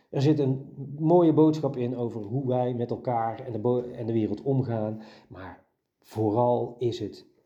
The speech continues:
echt een, een, een heel mooi, ook een beetje surrealistisch vormgegeven boek. Absolute aanrader. Another Angle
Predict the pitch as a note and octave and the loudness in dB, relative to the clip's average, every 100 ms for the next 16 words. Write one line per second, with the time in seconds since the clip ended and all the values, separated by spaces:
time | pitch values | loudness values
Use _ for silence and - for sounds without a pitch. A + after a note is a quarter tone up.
0 | _ B2+ A2+ - - A2+ G#2 G#2 G#2 - | _ -10 -8 -10 -16 -16 -16 -16 -16 -14
1 | G#2 G2+ G#2 B2 B2+ B2+ A#2 A2 B2+ A#2+ | -14 -6 0 4 4 0 -4 0 2 2
2 | A#2 A2+ A2 - - - - C#3+ C3+ C3 | 2 0 -2 -6 -18 -20 -6 -2 0 -2
3 | A#2+ G#2 A#2+ A#2 A2+ A2 G2+ - C3 A#2+ | -6 -2 2 2 0 -6 -6 0 4 4
4 | A2 G#2+ A2+ A#2 A#2 G#2 G#2 - A2+ G2+ | 2 2 0 -2 -4 -10 -12 -12 -8 -8
5 | F#2 F#2+ F2+ F#2+ F#2 - - G2+ F#2 D#3+ | -10 -14 -10 -8 -8 -12 -14 -12 0 2
6 | - - - - _ _ _ - A#2+ - | 2 -8 -14 -20 _ _ _ -8 -8 -4
7 | A#2+ A2 A2 - A2+ G#2 F2+ F2+ F#2+ G2+ | -4 -2 -4 -8 -8 -10 -8 -10 -10 -12
8 | - G#2 G#2+ A2 A#2 C#3 C#3+ C#3+ C#3 B2 | -12 -10 -8 -6 0 2 4 2 2 2
9 | A2 G#2+ G#2+ | 2 2 0